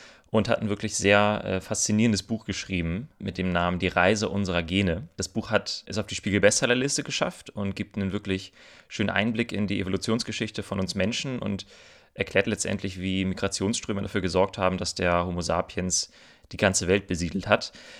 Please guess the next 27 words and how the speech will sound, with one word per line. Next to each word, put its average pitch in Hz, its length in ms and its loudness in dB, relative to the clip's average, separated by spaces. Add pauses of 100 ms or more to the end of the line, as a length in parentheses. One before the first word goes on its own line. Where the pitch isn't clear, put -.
Ich - 100 -18
freue 107 120 2
mich 98 100 2
auch 92 60 2
ganz - 460 2
besonders, 98 400 2
dass 98 160 0
ich 98 100 -6
mich 98 140 -4
mit 98 160 -2
Herrn 95 260 4
Krause 98 460 6
persönlich 101 420 -2
unterhalten 104 480 2
darf, 101 380 4
äh, 87 240 2
da 95 100 -2
es - 140 -4
ihm 92 240 -2
zweitausendzehn 92 640 0
gelungen 98 320 2
ist, - 340 -2 (520)
die 92 220 2
frühere 113 340 4
Existenz - 500 -2
eines, - 540 0
einer 92 200 -2